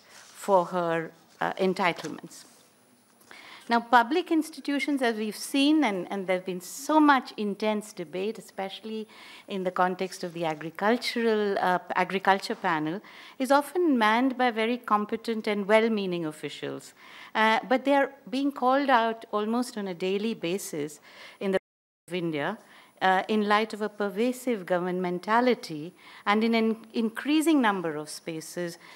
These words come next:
the state of exception becoming the norm of governance. I mean, we don't intend to invoke Foucault or Agamben here,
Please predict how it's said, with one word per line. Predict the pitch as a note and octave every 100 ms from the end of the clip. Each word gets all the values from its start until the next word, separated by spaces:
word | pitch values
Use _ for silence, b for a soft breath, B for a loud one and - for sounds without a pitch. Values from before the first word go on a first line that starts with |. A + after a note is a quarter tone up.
| B F3
the | F#3+
state | - A#3 A3+ A3
of | G3+
exception | F3+ - - C4 C4 - D#3 D#3 D#3 b b -
becoming | F3+ F#3 F3 F3 E3+
the | E3
norm | E3 D#3 D#3
of | D3
governance. | - D#3 - D3 B2+ E3 - - B B _
I | F3
mean, | F3+ E3 - E3+
we | F3+
don't | F#3 F#3+ - -
intend | F3+ F3 F3+ F3 E3+
to | F3 E3 D#3+ F3
invoke | E3+ D#3 D#3+ E3 -
Foucault | - E3+ - F3 E3
or | D#3
Agamben | D#3 D#3 D#3+ E3 E3 D#3+
here, | E3+ A3 F3